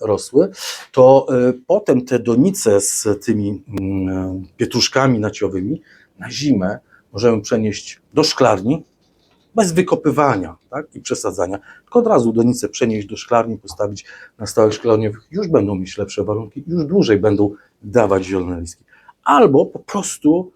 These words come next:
postawić na parapecie okiennym w kuchni <laughs> i mieć zielone, e, listki, tę zieloną natkę przez cały, e, rok. Bądźcie, e, z Naturalnie o Ogrodach. Codziennie coś ciekawego Wam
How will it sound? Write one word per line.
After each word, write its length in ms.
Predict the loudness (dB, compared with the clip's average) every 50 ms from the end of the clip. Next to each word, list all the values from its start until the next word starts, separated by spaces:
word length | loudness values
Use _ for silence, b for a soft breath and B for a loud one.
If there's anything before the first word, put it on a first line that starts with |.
| b b b b b b b b b b _ _ _ _ _ _ _ _ -2
postawić 480 | -2 -2 0 -2 -2 -2 -2 -2 0
na 140 | 0 0 0
parapecie 600 | 0 0 0 0 0 0 0 0 0 2 4 4
okiennym 440 | 4 4 4 2 2 2 2 -2 -4
w 80 | -2 2
kuchni 420 | 2 2 2 0 -6 -10 -12 -12 -14 _ _ _
<laughs> 200 | _ _ -8 -6
i 140 | -4 0 0
mieć 320 | 2 0 0 -2 -6 -14 B B B B B B B
zielone, 840 | -8 -6 0 4 6 6 8 8 8 6 6 4 0 -2 -4 -4 -8 _ _ _ _ _ _ -4
e, 280 | -2 -2 0 -2 -2 -4
listki, 440 | -8 -10 -12 -12 -16 _ -16 -4
tę 220 | 2 2 4 4 4
zieloną 460 | 4 4 6 4 4 2 0 -2 -2
natkę 320 | -4 -6 -8 -8 -8 -10
przez 260 | -10 -8 -10 -10 -8 -4
cały, 360 | -4 -2 -2 -2 -4 -4 -6 -10 _ -8 -6
e, 320 | -4 -2 -2 -2 -2 -4
rok. 300 | -6 -8 -8 -12 -16 -4 2
Bądźcie, 640 | 4 4 4 4 2 -2 -4 0 2 2 2 2 B B B B B B B B B B
e, 400 | 0 2 4 4 4 4 4 4 2
z 440 | 0 0 2 4 6 6 6 6 4
Naturalnie 720 | 2 0 0 0 2 2 4 4 2 0 -2 -4 -4 -2
o 60 | -2 -2
Ogrodach. 420 | 0 2 2 2 2 2 -2 -4
Codziennie 680 | -4 -2 -2 -2 2 6 6 6 6 6 4 4 4 2
coś 240 | -2 -4 -4 -4 -4
ciekawego 600 | -8 -10 -6 -6 -4 -4 -2 -4 -2 -2 -4 -2
Wam 340 | -2 -4 -6 -6 -6 -10